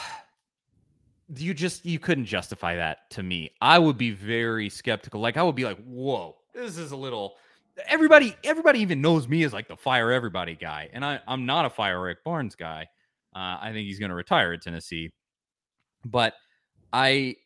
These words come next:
I still, I just think,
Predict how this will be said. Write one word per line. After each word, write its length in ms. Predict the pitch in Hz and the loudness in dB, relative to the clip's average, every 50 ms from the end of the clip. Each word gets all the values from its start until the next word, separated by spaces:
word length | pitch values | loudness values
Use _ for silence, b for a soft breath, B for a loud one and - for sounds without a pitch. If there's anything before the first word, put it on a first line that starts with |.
| _ _ _ _ _ - | _ _ _ _ _ -6
I 140 | 117 135 | -4 -4
still, 880 | 147 - - - - - - - 156 160 160 147 127 107 98 95 95 - _ _ _ _ _ _ _ _ _ _ _ _ _ _ _ _ _ - | -4 -6 -8 -10 -10 -10 -4 0 2 4 4 4 2 0 -2 -4 -6 -10 _ _ _ _ _ _ _ _ _ _ _ _ _ _ _ _ _ -20
I 120 | - - - | -20 -20 -16
just 380 | - - 170 170 - - - _ | -10 -8 -8 -8 -8 -10 -6 _
think, 360 | 160 165 160 151 - _ _ | -2 -2 -2 -4 -6 _ _